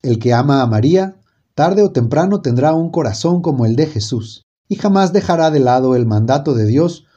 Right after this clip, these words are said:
por seguir tradiciones humanas, se lave las manos o no. Pidamos entonces, por intercesión de María Santísima, que su Hijo Divino nos haga dignos de servirle aquí en la tierra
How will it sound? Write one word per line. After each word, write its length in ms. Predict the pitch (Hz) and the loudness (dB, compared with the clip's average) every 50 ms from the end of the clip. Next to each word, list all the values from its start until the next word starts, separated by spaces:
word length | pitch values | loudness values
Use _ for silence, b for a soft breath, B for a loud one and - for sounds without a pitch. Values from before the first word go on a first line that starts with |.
| b b b b | b b b b
por 160 | - 156 170 | -2 -2 0
seguir 400 | 165 - 135 120 123 131 135 139 | 0 0 -2 0 0 -2 -2 -2
tradiciones 720 | 139 147 143 127 113 107 107 - 143 143 143 135 120 - 117 | -2 -2 -2 0 0 -2 0 0 0 2 2 0 -2 -2 -4
humanas, 540 | 110 110 113 117 113 107 107 107 - - _ _ _ _ _ - | -2 -2 -2 -2 -2 -4 -6 -8 -12 -20 _ _ _ _ _ -16
se 200 | 107 - 117 110 | -8 -4 -2 0
lave 220 | 127 151 165 160 | 2 2 2 2
las 220 | 135 107 98 104 | 0 -2 -2 -4
manos 460 | 117 113 120 123 127 123 117 113 - - | -4 -2 -2 -2 -2 -2 -4 -4 -8 -8
o 140 | - 110 104 | -6 -4 -2
no. 340 | 101 107 107 104 107 - - _ _ _ _ _ _ _ _ _ _ _ _ _ _ _ _ _ _ _ _ _ _ _ _ _ | 0 0 0 0 -2 -6 -14 _ _ _ _ _ _ _ _ _ _ _ _ _ _ _ _ _ _ _ _ _ _ _ _ _
Pidamos 400 | - 165 160 175 175 175 180 180 | -2 0 0 2 2 2 2 0
entonces, 640 | 190 175 147 147 135 127 117 - 123 113 - - _ _ _ _ | 0 0 2 2 0 0 0 -4 -6 -6 -8 -12 _ _ _ _
por 120 | - 127 127 | -2 0 0
intercesión 640 | 131 127 170 156 143 - 131 117 - 139 131 127 | 0 0 0 -2 -2 -4 -6 -4 -2 -2 -2 -2
de 80 | 127 120 | -2 -2
María 300 | 113 117 113 120 131 135 | -2 -2 -2 -2 -2 -2
Santísima, 760 | 127 - 113 110 107 156 151 147 - 160 151 151 156 156 - _ _ _ _ _ _ _ _ _ - | -2 -2 -4 -4 -4 -4 -6 -6 -4 -4 -4 -4 -6 -8 -12 _ _ _ _ _ _ _ _ _ -4
que 120 | - 185 | -2 -2
su 180 | 180 - 160 143 | 0 2 4 4
Hijo 260 | 151 147 147 - 139 | 4 2 2 0 0
Divino 540 | 131 120 117 131 156 170 175 185 175 180 b b b b b | 0 2 2 2 2 2 0 0 -2 -6 b b b b b
nos 200 | 117 110 104 - | -8 -4 -2 -2
haga 200 | 147 160 151 135 | -2 0 0 0
dignos 380 | 139 160 170 185 180 175 156 | 0 0 0 0 0 0 0
de 80 | 131 127 | -2 -4
servirle 520 | 110 - 117 107 110 127 139 139 151 135 | -2 0 0 0 2 2 0 0 0 0
aquí 240 | 113 101 107 - 135 | 0 -2 -4 -2 -4
en 100 | 135 135 | -2 -2
la 120 | 117 101 110 | -2 -4 -4
tierra 500 | - 135 156 165 165 180 180 180 - | -2 -2 -2 -2 -2 -6 -8 -10 -14